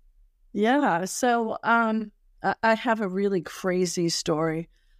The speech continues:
Uh, I actually have grown up in this profession of fi-, uh, cyber or information security.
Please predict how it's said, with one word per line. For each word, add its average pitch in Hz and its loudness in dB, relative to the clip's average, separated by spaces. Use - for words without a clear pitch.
Uh, 170 -2
I 247 2
actually 262 -2
have 214 -4
grown 208 0
up 190 -2
in 175 -2
this 165 -4
profession 170 -2
of 160 -2
fi-, 170 0
uh, 175 0
cyber 214 0
or 214 0
information 226 2
security. 190 -2